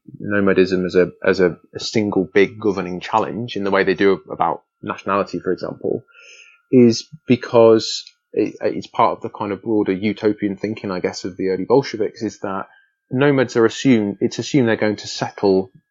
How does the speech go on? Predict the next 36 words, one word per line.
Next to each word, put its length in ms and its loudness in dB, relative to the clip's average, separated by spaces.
very 340 4
early 160 0
on, 360 -4
uh, 260 0
in 140 0
response 460 -2
to 80 -6
the, 220 -2
you 140 -6
know, 100 -2
the 100 -4
fruits 320 -2
of 100 -10
communism, 680 -4
that, 240 2
um, 580 0
we 120 2
will 140 2
have, 380 0
uh, 60 -6
you 140 -6
know, 140 -8
a 40 -8
worldwide 420 2
revolution, 540 2
the 80 -4
immediate 320 0
attainment 380 -6
of 80 -14
communism, 600 0
and 420 0
we'll 200 4
have 460 0
nomads 420 -2
settle 300 -6
because 480 -6